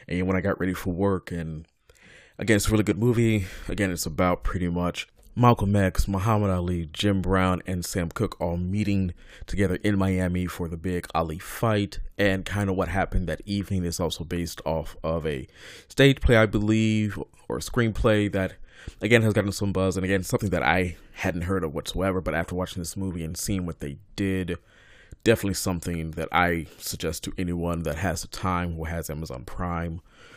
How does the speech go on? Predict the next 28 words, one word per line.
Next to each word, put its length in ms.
to 160
go 240
out 320
and 220
watch, 400
'cause 160
it, 100
it 260
is 320
a 180
well-done 540
movie, 280
in 80
my 120
opinion. 600
And 140
also, 180
just, 200
it's 140
great 240
to 80
talk 220
to 100
the 380
Low 160
Key 200
guys. 360
They're, 220